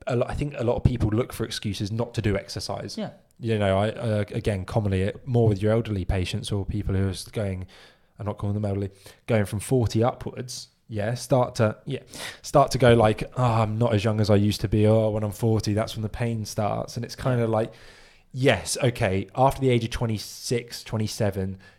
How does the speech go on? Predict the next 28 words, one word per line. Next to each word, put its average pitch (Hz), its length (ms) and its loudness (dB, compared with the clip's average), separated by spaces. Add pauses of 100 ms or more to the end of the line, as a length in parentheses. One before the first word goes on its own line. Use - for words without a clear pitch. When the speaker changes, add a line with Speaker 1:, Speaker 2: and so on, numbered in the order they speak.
(120)
Speaker 1:
degeneration 107 840 -2
starts. 104 400 -10
Everybody 147 680 0
has 110 300 2
osteoarthritis 101 1080 -2
on 107 80 2
a 104 40 -2
very 117 260 8
mild 110 280 6
level, 98 260 -4 (500)
you 120 140 0
know, 95 240 0
starting 117 420 0
at 117 140 -4
that 113 200 2
age, 104 260 -2
because - 340 0 (100)
cell 156 320 0
turnover 123 500 0
doesn't 117 260 2
happen 127 320 -4
as 139 140 -2
rapidly 143 420 -2
anymore, 143 560 -2
and 123 100 -4
we 131 60 0
start 139 340 -4
to 123 240 -2